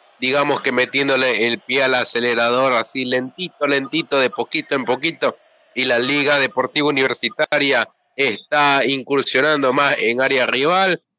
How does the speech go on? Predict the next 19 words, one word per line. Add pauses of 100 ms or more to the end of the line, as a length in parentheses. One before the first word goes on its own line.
(160)
Ahorita
veíamos
una
falta
a
favor
de
la
Liga
de
Quito
Universitaria, (480)
la
Liga
Deportiva
Universitaria
de
Quito. (840)
Bueno,